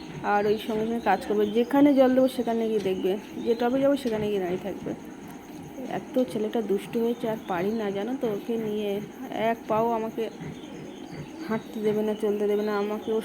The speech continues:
সব সময় সঙ্গে করে করে নিয়ে যেতে হবে, যেখানে যাব আমার সঙ্গে ও থাকতেই হবে।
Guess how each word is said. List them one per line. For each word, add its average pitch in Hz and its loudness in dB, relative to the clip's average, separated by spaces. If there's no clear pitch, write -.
সব 220 0
সময় 226 -2
সঙ্গে 214 -2
করে 208 -2
করে 208 -2
নিয়ে 202 0
যেতে 190 -2
হবে, 202 -2
যেখানে 226 -2
যাব 226 0
আমার 226 -2
সঙ্গে 226 0
ও 247 2
থাকতেই 214 -2
হবে। 196 -2